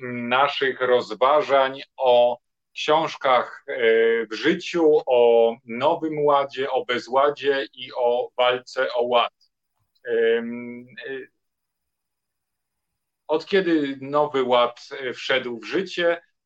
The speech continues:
e, to, mm, wróciło ono trochę do normalności. Em,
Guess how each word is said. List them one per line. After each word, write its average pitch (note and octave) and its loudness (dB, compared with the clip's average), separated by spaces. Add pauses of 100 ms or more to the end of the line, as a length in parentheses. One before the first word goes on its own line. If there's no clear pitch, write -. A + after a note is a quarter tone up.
(140)
e, A#2+ 0
to, B2 4 (180)
mm, A#2 -8
wróciło D#3 0
ono C3 -2
trochę C3 -2
do A#2+ -2
normalności. B2 -2 (320)
Em, A2+ 0